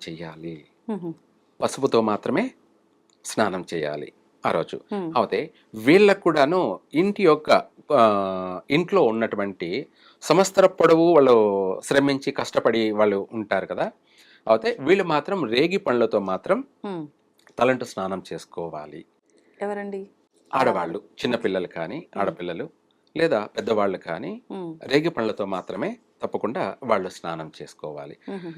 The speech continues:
Speaker 1: ఇంకా కూడా శన-, శనగపిండి, పసుపు,
Speaker 2: మ్మ్.
Speaker 1: ఆ, పుట్టమన్ను, ఏమిటి?
Speaker 2: పుట్టమన్ను కూడా.
Speaker 1: అవును, కొద్దిగా
Speaker 2: మ్మ్.
Speaker 1: పుట్టమన్ను, ఈ మూడు కలిపి స్నానం చేసినట్టయితే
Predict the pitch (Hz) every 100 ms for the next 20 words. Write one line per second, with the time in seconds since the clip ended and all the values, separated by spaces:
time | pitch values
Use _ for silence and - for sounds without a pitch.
0 | - 156 180 170 147 180 120 135 156 143
1 | 151 - 131 131 135 90 87 95 _ _
2 | _ _ _ - _ _ _ _ _ _
3 | _ _ - 107 - 98 87 98 _ 202
4 | 180 165 _ _ _ _ _ 120 107 101
5 | 98 95 92 - 190 - 202 165 110 95
6 | 104 _ _ 127 120 202 233 - _ _
7 | _ _ - 220 226 214 170 - - 143
8 | 92 - 135 107 85 - - 214 196 156
9 | 156 151 147 113 110 139 135 123 165 190
10 | - 113 113 160 92 131 165 - - 120
11 | 139 147 - 98 - 92 - 175 202